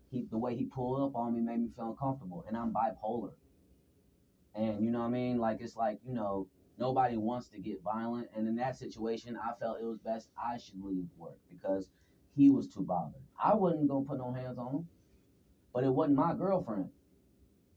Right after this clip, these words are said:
And, you know, that's, you know, I'm thirty. They're probably in their twenties, not grown up yet, not lived life yet. Probably still believe in puppy love and all that stuff. Like, so,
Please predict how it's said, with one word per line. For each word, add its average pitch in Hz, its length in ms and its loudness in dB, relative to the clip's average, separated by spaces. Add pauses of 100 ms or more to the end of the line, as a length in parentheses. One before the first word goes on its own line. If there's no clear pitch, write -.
(240)
And, 131 420 -2
you 139 80 8
know, 135 440 6
that's, 151 420 -4
you 147 80 0
know, 131 300 0 (220)
I'm 156 360 -2 (140)
thirty. 123 440 2
They're 131 140 -2
probably 135 500 -2
in 117 80 -4
their 117 140 -4
twenties, - 500 -2 (520)
not 123 200 0
grown 139 320 6
up 139 200 6
yet, 98 260 -4 (220)
not 123 200 -4
lived 127 220 -2
life 131 260 2
yet. 95 240 0 (540)
Probably 127 260 6
still 127 280 0
believe 120 520 0
in 104 200 -4 (440)
puppy 135 240 2
love 98 300 -2
and 95 80 -4
all 104 160 0
that 104 160 0
stuff. - 320 -8
Like, 87 160 -6
so, - 340 -8